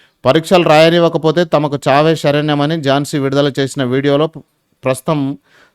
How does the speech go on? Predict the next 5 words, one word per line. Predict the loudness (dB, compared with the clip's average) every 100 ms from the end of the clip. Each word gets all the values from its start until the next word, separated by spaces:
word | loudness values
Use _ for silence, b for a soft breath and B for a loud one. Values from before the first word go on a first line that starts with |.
| -6
సోషల్ | -4 0 0
మీడియా | 0 2 2
అంతా | 2 0 0 -2 -4 -6
చర్చనీయాంశంగా | -4 -4 -2 -2 -4 -4 -2
మారింది. | -2 -4 -6